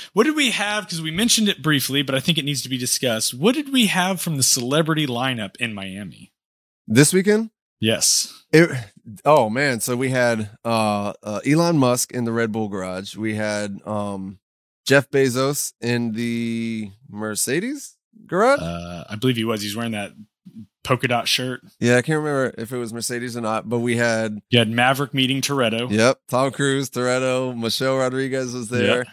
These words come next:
Speaker 2: The Ser-, uh, Williams sisters were there.
Speaker 1: Yep.
Speaker 2: Uh, the basketball player that Cro-, or that Martin Brundle got wrong last year, but he got him right this year, and he was very grateful.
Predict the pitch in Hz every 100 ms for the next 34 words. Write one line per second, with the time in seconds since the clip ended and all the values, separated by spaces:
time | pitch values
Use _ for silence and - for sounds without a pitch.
0 | _ _ 110 113 - 120 120 92 - 113
1 | 107 110 139 147 143 - 147 - 143 131
2 | 131 127 131 131 131 127 - 107 101 131
3 | _ _ - 104 104 101 123 - 127 123
4 | 139 131 131 113 - 117 113 110 107 107
5 | 107 117 110 117 120 110 110 101 110 120
6 | 113 117 120 131 131 135 113 110 107 113
7 | 107 113 123 113 120 127 135 143 113 107
8 | 104 92 117 113 113 120 - 160